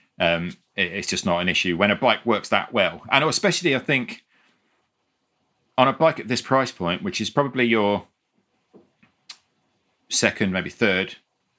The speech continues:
real serious bike, the fact that the gears will just work and work and work, and you won't have to worry about them.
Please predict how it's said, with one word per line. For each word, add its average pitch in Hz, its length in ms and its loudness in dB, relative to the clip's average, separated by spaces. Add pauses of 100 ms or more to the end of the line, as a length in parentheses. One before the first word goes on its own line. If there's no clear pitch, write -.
real 110 220 0
serious 92 400 4
bike, 69 460 -2 (2000)
the 95 140 0
fact - 640 2
that 113 280 4 (1080)
the 87 160 -4
gears 120 520 4
will 90 140 2
just - 520 0
work 101 400 4
and 90 160 -2
work 90 300 0
and 85 120 0
work, 98 300 2
and 85 100 -2
you 90 60 -2
won't 98 120 2
have - 60 -12
to 85 40 -12
worry 95 300 4
about 90 300 2
them. 80 180 -4